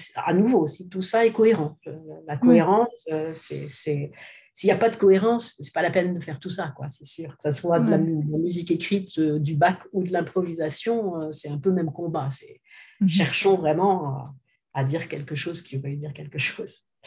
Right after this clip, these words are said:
Speaker 2: Ouais, tout à
Speaker 1: Et
Speaker 2: fait.
Speaker 1: puis, euh, dans un truc, alors, qui est complètement, euh, très étrange, quoi. C'est, je suis tombée sur ce disque, euh, il y a quelques années. C'est pas du violoncelle,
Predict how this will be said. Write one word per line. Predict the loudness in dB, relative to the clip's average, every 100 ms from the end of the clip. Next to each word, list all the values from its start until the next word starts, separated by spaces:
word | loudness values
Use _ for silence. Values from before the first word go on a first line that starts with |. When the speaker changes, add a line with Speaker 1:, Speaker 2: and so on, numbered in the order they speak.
| -12 -4
Speaker 2:
Ouais, | 0 0 0
tout | _ 0
à |
Speaker 1:
Et | 2
Speaker 2:
fait. | 2
Speaker 1:
puis, | -4 -4 0 4
euh, | 6 6 2 -2 -6 -14 -18 _
dans | 2 2 2 -4
un | -6
truc, | -6 -4 -4 -6 -4
alors, | -2 -2 -4 _ _
qui | -18
est | -18 -8
complètement, | -6 -2 -2 -2 -2 0 2 0
euh, | -2 -6 -8
très | -4 -4
étrange, | -4 -10 -10 -10
quoi. | -12
C'est, | -10 -8 -6
je |
suis | -8 -6
tombée | -2 0 0
sur | -2 -4
ce | -2
disque, | -2 -2 -6 -6
euh, | -4 -2 -2 -8 _ _ -4
il |
y |
a | -2
quelques | 2 2 2 0
années. | 0
C'est | 0 0
pas | 0
du | 0
violoncelle, | 0 -2 -4 -6 -10